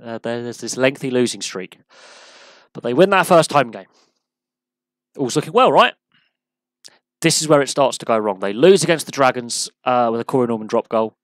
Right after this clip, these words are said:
Uh, a game they could and possibly should have won. Uh, they lose twenty-four points to twenty-five at home. And this starts a four-game losing streak. And, uh,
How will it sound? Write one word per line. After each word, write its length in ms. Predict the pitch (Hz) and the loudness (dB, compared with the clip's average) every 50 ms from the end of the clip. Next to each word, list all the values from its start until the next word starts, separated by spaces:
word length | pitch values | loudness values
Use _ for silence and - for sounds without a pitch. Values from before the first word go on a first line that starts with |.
| _ - | _ -12
Uh, 300 | 117 110 107 107 107 104 - _ _ - | -6 -4 -2 -2 -2 -4 -6 _ _ -14
a 40 | - | -4
game 260 | - 127 135 160 160 | 0 0 0 0 -2
they 160 | 143 120 117 110 | -6 -8 -8 -8
could 240 | - - 147 151 | -6 -6 -6 -6
and 80 | 143 120 | -6 -8
possibly 280 | - 131 120 - 120 110 | -14 -14 -14 -12 -12 -12
should 180 | - - 120 | -8 -8 -8
have 100 | 120 - | -8 -2
won. 240 | - 123 127 131 - _ - - - - - - | 2 2 2 2 0 _ -20 -20 -20 -20 -14 -6
Uh, 120 | 120 123 | -4 0
they 100 | 127 131 | 2 2
lose 180 | 123 127 113 - | 2 2 -2 -2
twenty-four 440 | - - 156 143 135 - 151 139 - | -2 -2 -2 -2 0 0 0 -2 0
points 240 | - 127 120 - | 0 -4 -4 -4
to 40 | - | -10
twenty-five 440 | - - 123 117 107 - 120 117 - - _ | -8 -8 -8 -8 -4 0 0 0 0 0 _
at 300 | - 127 113 - - - - - _ | -2 -2 -2 -2 -6 -12 -20 -20 _
home. 400 | - - - 123 107 98 90 87 _ _ _ _ _ _ - _ _ _ - - _ _ _ _ _ _ _ _ _ | -12 -2 0 0 0 0 -8 _ _ _ _ _ _ _ -20 _ _ _ -20 -20 _ _ _ _ _ _ _ _ _
And 240 | - 110 113 110 - | -6 -4 -4 0 2
this 200 | 135 135 123 - | 2 2 2 0
starts 480 | - - - 160 139 127 127 - - | -4 -4 2 4 6 6 4 4 -2
a 40 | - | -12
four-game 440 | - - - 127 113 107 117 110 104 | -12 -6 -4 -4 -4 -2 -4 -6 -6
losing 300 | 104 107 107 98 101 95 | -4 -6 -6 -6 -8 -14
streak. 320 | - - 98 90 - - _ _ _ _ _ - _ - - _ _ _ _ _ | -16 -14 -14 -14 -14 -16 _ _ _ _ _ -20 _ -20 -20 _ _ _ _ _
And, 600 | - 107 104 104 104 101 101 98 98 98 95 92 - - - - - | -8 -6 -6 -4 -4 -4 -4 -6 -8 -10 -12 -10 -8 -8 -8 -6 -6
uh, 360 | 104 101 98 98 98 95 90 | -4 -2 -2 -2 -2 -4 -4